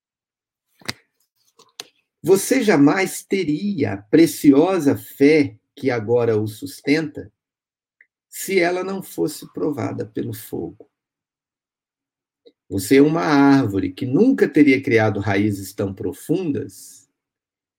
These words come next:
se o vento não o tivesse sacudido de um lado para o outro e feito você arra-, agarrar-se firmemente às preciosas verdades da graça da aliança. O bem-estar mundano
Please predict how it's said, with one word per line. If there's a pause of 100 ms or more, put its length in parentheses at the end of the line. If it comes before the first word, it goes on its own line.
se
o
vento
não
o
tivesse
sacudido
de
um
lado
para
o
outro (580)
e
feito
você
arra-,
agarrar-se (220)
firmemente
às
preciosas
verdades (520)
da
graça
da
aliança. (1700)
O
bem-estar
mundano